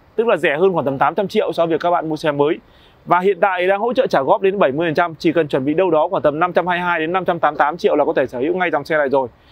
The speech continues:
với lãi suất là không phẩy sáu tư phần trăm một tháng. Một lần nữa thì xin gửi lời chúc quý chị các bạn thật nhiều sức khỏe và chúc quý chị các bạn thật nhiều,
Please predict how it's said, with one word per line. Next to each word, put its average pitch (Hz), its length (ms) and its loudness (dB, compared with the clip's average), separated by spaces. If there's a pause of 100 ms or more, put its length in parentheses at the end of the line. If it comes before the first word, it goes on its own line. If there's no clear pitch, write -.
(180)
với 165 260 2
lãi 214 220 0
suất 240 260 -4
là 147 180 2
không 180 320 -2
phẩy 151 200 2
sáu 147 220 -2
tư 180 160 2
phần 131 120 0
trăm 139 100 -2
một 131 140 -4
tháng. 131 220 0 (920)
Một 180 120 0
lần 190 120 0
nữa 226 160 4
thì 226 100 0
xin 214 220 -2
gửi 180 100 2
lời 151 220 0 (400)
chúc 285 200 0
quý 214 140 2
chị 226 80 -2
các 208 40 0
bạn 196 120 2
thật 170 80 -2
nhiều 156 180 2
sức 254 220 -6
khỏe 165 420 2
và 151 160 2
chúc 247 280 -6
quý 226 60 0
chị 226 40 -4
các 214 60 -2
bạn 180 140 2
thật 151 120 -2
nhiều, 151 360 0